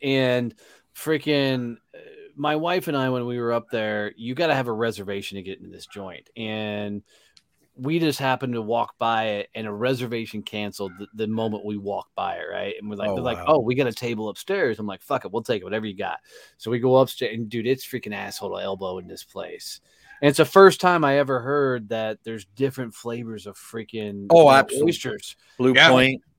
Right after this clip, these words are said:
Speaker 1: Dude, yeah, they,
Speaker 2: Little
Speaker 1: they
Speaker 2: Neck.
Speaker 1: bring out this menu of, they're like, "W-, you know, do you wanna do this? Do you wanna do this?" I'm like, "I thought I was ordering a cigar, you know, or freaking weed," you know? And,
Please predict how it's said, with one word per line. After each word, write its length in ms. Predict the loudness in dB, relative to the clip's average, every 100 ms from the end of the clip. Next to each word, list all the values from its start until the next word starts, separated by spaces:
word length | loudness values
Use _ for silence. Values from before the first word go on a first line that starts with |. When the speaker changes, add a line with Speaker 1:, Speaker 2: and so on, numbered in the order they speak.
| _ _ _
Speaker 1:
Dude, 280 | 4 4 4
yeah, 160 | -2 0
they, 80 | 4
Speaker 2:
Little 200 | 6 8
Speaker 1:
they 60 |
Speaker 2:
Neck. 120 | 8 8
Speaker 1:
bring 180 | 6
out 120 | 4 2
this 160 | 0
menu 800 | -2 0 2 2 2 2 2 0
of, 320 | 0 2 2 2
they're 80 |
like, 300 | 2 2 0
"W-, 240 | -8 -16 -8
you 120 | -4
know, 100 | -4
do 100 | -6
you 100 | -8
wanna 220 | -8 -8
do 240 | -10 -14 -2
this? 320 | 4 4 2
Do 80 | -4
you 40 |
wanna 140 | -10 -8
do 80 |
this?" 300 | 0 2 2
I'm 80 | -2
like, 160 | -8 -10
"I 60 | -8
thought 200 | -4 -2
I 40 |
was 140 | -4
ordering 240 | -6 -6 -8
a 40 |
cigar, 540 | -12 -10 0 4 4 2
you 140 | -4
know, 200 | -6 -6
or 400 | -4 -4 -4 -8 -8
freaking 360 | -8 -8 -10 -10
weed," 440 | -8 -4 -4 -6
you 140 | -10 -10
know? 240 | -8 -8
And, 440 | -4 -2 -2 -4